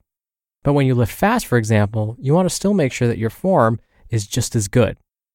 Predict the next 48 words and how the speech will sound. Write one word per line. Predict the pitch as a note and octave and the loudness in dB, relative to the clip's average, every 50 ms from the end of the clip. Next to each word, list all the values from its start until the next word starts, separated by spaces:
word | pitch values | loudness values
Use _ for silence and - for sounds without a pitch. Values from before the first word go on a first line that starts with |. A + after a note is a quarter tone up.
| _ _ _ | _ _ _
You | C#3 D#3+ | 2 2
don't | G#3+ B3 | 2 4
want | B3 A#3 G#3+ | 2 0 0
to | E3+ | -2
sacrifice | - - D#3 D#3+ - - C#3 - - B2 A#2+ - | 0 0 -2 -2 -2 -4 -6 -2 0 0 0 0
form | - - C3+ C3 B2 A#2+ A#2 - | -4 -2 0 0 0 0 -2 -6
too | - - F#3+ G3+ | -4 2 2 4
much | F3 C3+ A2+ A2 - - - - - | 6 6 4 2 0 -2 -10 -12 -4
just | - F3+ F3 - - | -2 -2 -2 -2 -2
to | - | -2
lift | C#3 B2+ C3 A#2+ - - | -2 0 0 -2 0 0
a | A#2 | 0
weight | G#2+ A2+ G#2+ G2+ - | 2 2 0 0 -2
fast. | - - - - D#3 D3 - - - - - - _ _ _ _ _ _ _ - | -6 -8 -4 -2 -2 -2 -4 -6 -10 -12 -14 -16 _ _ _ _ _ _ _ 0
That's | - F#3 F#3+ - | 0 0 2 4
when | D#3+ C#3+ | 2 2
you | C3 B2 | 2 2
can | B2 A2+ | 2 2
get | A2 G#2+ | 2 4
injured. | A2 A2 G#2+ G2 G2 - _ _ _ _ _ _ _ _ _ _ | 4 2 2 0 -2 -8 _ _ _ _ _ _ _ _ _ _
That's | - G3+ F3+ - | 0 0 0 0
how | - C#3 C3 | 0 0 2
I | B2 | 2
injured | A#2+ A#2 A2 A2+ A2 | 2 2 0 0 0
my | G#2+ G#2+ G#2 | 0 0 0
back | G2+ G#2+ G#2 G#2 - | 0 0 -2 -2 -4
the | - G2+ | -8 -14
first | - - D#3 D3+ C#3 - - | -6 -4 -4 -4 -4 -6 -8
time. | G#2+ - - _ _ _ _ _ - | -10 -12 -12 _ _ _ _ _ -10
I | A2+ A2 | -8 -8
was | A2 - | -8 -4
trying | - C3+ B2 | -2 -2 -2
to | A#2 A2 | 0 0
do | A2 G#2+ | -2 -4
box | G2+ G2 - D3 D#3 D#3 - - | -4 0 2 2 2 2 -2 -6
jumps | - A#2 G#2+ G#2 - A2 | -6 -6 -6 -6 -6 -6
really | G#2+ G#2 G2+ A2 | -6 -6 -6 -8
quickly, | - - A2 G#2 - G#2+ G#2 G#2 G#2 G2+ - _ _ _ _ | -6 -4 -4 -4 -4 -4 -4 -4 -4 -4 -10 _ _ _ _
stood | - - - - D3 | -16 -12 -2 -2 -2
at | C3+ A#2+ | 0 0
the | B2 | -4
top | A#2 - C3 A#2+ A#2 G#2+ A2+ | -4 0 0 0 0 0 -4
of | G#2 G#2 | -8 -8
a | G2+ | -10
box, | G2 G#2 C3+ C#3+ C#3 A#2+ A#2+ A#2 - - | -8 -2 0 2 2 2 2 0 -4 -8
lost | B2 A#2 A2+ A2 - | -4 -4 -4 -4 -6
my | - G#2+ G#2+ G2+ | -8 -8 -8 -6
balance, | G#2+ B2 C3+ B2+ A#2+ A#2 A#2 A2+ A2 | -4 -4 -2 -2 -2 -4 -4 -6 -8